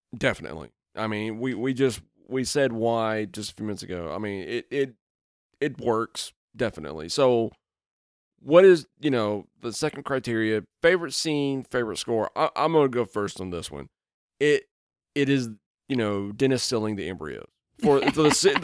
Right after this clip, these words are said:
for the reason I was, and not for the digital instruments, not because I was, like, so s-, struck that I was like, "Oh my God, digital and a John Williams score." No, no, no.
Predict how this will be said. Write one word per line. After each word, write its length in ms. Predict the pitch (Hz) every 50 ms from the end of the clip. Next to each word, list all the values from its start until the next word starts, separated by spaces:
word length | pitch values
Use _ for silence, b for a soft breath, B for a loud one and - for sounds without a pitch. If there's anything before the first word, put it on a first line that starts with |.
| - 160 -
for 100 | 233 220
the 120 | 185 196
reason 300 | 185 233 247 202 233 226
I 60 | 214
was, 140 | 196 175 -
and 260 | - 175 175 170 147 160
not 280 | 165 175 196 226 -
for 100 | - 226
the 120 | 220 208 208
digital 340 | 175 196 190 185 190 170 160
instruments, 400 | 160 156 - - 151 147 127 -
not 180 | 151 151 156
because 380 | - 175 - - 160 151 139 123
I 160 | 113 95 123
was, 220 | 135 135 123 - 135
like, 200 | 120 113 98 -
so 360 | - - 135 135 131 123 120
s-, 260 | 110 - - - - _ _ _ _
struck 540 | - - - - - - 170 160 143 - _ -
that 120 | - - 123
I 40 | 120
was 100 | 117 117
like, 140 | 113 - -
"Oh 40 | -
my 100 | 170 165
God, 480 | - 131 127 147 147 127 120 101 - 117
digital 600 | - 143 147 - - 139 135 127 123 120 113 - _ _ _ _ _ _ _
and 140 | - 123 127
a 40 | 120
John 240 | 104 131 131 127 123
Williams 260 | 123 120 117 101 -
score." 180 | - - 151 - -
No, 120 | - 160
no, 80 | 185 196
no. 160 | 175 110